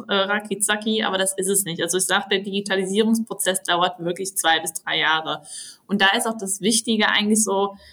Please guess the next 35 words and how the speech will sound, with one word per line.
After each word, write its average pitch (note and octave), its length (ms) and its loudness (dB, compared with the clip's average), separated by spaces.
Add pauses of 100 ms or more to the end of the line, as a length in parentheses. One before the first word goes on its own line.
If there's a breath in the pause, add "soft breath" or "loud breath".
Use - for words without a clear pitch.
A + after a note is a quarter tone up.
(160 loud breath)
ja, G#3 120 0
auf G#3 80 -4
den G#3 100 2
Mandanten F#3+ 560 2
mal E3+ 160 4
einzugehen, G3 680 2
weil F#3+ 260 4
wenn G3+ 160 0
ich G#3 160 0
jetzt F#3+ 260 -4
einen G3+ 140 -2
siebzigjährigen G#3 720 2
Opi A3+ 420 0
habe, G#3 300 2
der F#3 260 4
eine G3+ 180 0
Buchhaltung G3 560 -2
macht, G3+ 460 -2
dass G3 180 2
ich - 60 0
dem A#3 160 6
natürlich A3 320 4
das G3+ 140 0
alles G#3+ 260 2
nicht G#3 140 -8
mehr G3 100 -4
beibringe, G#3 560 2
wie G3+ 120 -4
vielleicht G3+ 300 0
ein F#3+ 140 0
Start-up-Unternehmen, G3+ 960 2
die G3 160 -6
Mitte G3 240 -2
zwanzig A3+ 460 0
sind, G#3 320 2